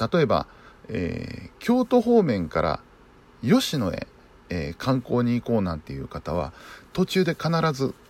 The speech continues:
柏原神宮前駅で乗り換えが必要になります。これは何でかというと、京都から柏原神宮前と、柏原神宮前から吉野までは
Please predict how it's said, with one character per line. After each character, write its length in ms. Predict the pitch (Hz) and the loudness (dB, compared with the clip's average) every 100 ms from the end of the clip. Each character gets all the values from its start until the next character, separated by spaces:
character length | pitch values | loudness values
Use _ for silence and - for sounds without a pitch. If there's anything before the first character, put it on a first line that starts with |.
| - | -8
柏 320 | 147 - 175 | -6 0 2
原 180 | 160 147 | 2 0
神 200 | 135 156 | -2 -2
宮 220 | 143 151 | -2 0
前 240 | 156 127 | 0 0
駅 220 | 80 - | -2 -6
で 120 | - 90 | -10 -2
乗 140 | 110 | 0
り 80 | 120 | 0
換 180 | - 110 | 2 2
え 40 | |
が 80 | 104 | 0
必 220 | 95 - | -4 -4
要 100 | 95 | -4
に 60 | - | -4
な 80 | - | -6
り 100 | - | -10
ま 120 | - | -14
す。 160 | - - - - - | -16 -14 -16 -16 -10
こ 100 | - | 0
れ 60 | 175 | 2
は 60 | 160 | 4
何 180 | 160 | 2
で 100 | 139 | 0
か 140 | 104 82 | -2 -4
と 120 | 76 | -6
い 80 | 73 | -8
う 60 | |
と、 200 | 65 82 - - - - | -4 -6 -6 -20 -20 -2
京 240 | 214 196 | 4 4
都 120 | - | 4
か 120 | 92 104 | 0 0
ら 100 | - | -2
柏 360 | 87 - 104 | -6 -4 0
原 140 | 95 85 | 0 0
神 180 | 92 | -2
宮 240 | 90 90 87 | -4 -4 -4
前 220 | 85 85 | -2 -4
と、 200 | - 104 - - | -2 -4 -4 -14
柏 300 | - 127 143 | -6 -4 0
原 120 | 135 | 0
神 160 | 123 123 | 0 0
宮 260 | 113 110 104 | -2 -2 -2
前 180 | 104 | -4
か 160 | 98 139 | -4 -2
ら 100 | 110 | -2
吉 320 | - 113 - | -2 -2 0
野 100 | 92 | -2
ま 120 | 67 | -4
で 80 | 64 | -6
は 180 | 76 73 | -4 -6